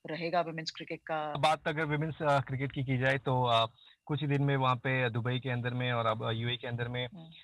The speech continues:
Speaker 2: अ, women's challenge trophy भी होगी, अपना आईपीएल, विमेंस आईपीएल। आपको लगता है, क्योंकि, अ, विमेंस team ने बहुत लंबे time से cricket नहीं खेला है,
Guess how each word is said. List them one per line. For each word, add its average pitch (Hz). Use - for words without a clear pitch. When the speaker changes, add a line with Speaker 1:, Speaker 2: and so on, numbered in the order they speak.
Speaker 2:
अ, 120
women's 131
challenge 131
trophy 131
भी 131
होगी, 131
अपना 113
आईपीएल, 127
विमेंस 120
आईपीएल। 127
आपको 175
लगता 220
है, 254
क्योंकि, 254
अ, 233
विमेंस 196
team 202
ने 208
बहुत 139
लंबे 143
time 131
से 123
cricket 113
नहीं 110
खेला 101
है, 98